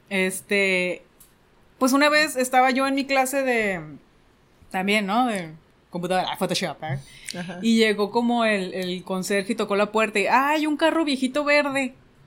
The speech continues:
Speaker 1: Y me quedé, "¿Carro viejito verde? Ah, pues, pues el mío entra en esa categoría, ¿no? Ah, pues yo, no, pues que le chocaron allá en el pa-, el estacionamiento". Y yo, "No, mamá". Y yo, "Pues ahí voy, ¿no?".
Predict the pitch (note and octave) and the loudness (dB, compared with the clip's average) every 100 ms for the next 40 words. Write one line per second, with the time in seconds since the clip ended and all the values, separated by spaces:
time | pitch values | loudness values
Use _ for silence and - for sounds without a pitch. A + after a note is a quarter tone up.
0 | _ _ _ - - _ F#3+ G3 F#3+ F3 | _ _ _ -14 -14 _ -6 -2 -2 -2
1 | D3+ A3 B3+ F#3 G#3 A#3 C4+ E4 E4 - | -4 0 0 -2 -2 0 -2 -4 -8 -12
2 | A3+ C4+ C4 B3 - - _ - F#3 - | -6 -4 -4 -6 -12 -20 _ -10 -8 -8
3 | E3 F3 F#3 A#3+ B3+ C4 C4 B3+ B3+ B3+ | -6 0 4 6 8 6 6 6 4 4
4 | A#3+ G3 F3+ F3 B3 C4 C4 C4+ F4 F4+ | 4 4 4 4 6 6 4 2 2 0
5 | C#4 A#3 C4+ A#3+ D4+ E4+ D#4+ - C4+ A3+ | 0 0 0 2 0 0 -6 -4 -2 0
6 | G3 E3+ _ _ _ - G3+ G3+ - G#3+ | -2 -6 _ _ _ -6 -4 -4 0 2
7 | C4 B3+ A3 A#3+ B3 A#3 G#3 G3+ F#3+ F#3 | 2 2 2 0 0 0 -2 -4 -2 0
8 | G#3 G#3 F3+ G#3+ B3+ C4+ C4+ C4+ B3+ B3 | 0 0 0 0 2 0 0 -2 -2 -2
9 | B3 C4 C4 C4 A3+ G#3 G3+ F#3 F3 F#3 | -4 -6 -6 -6 -4 -4 -6 -4 -4 -2
10 | G#3 G#3 B3 F4 | -2 0 -2 -2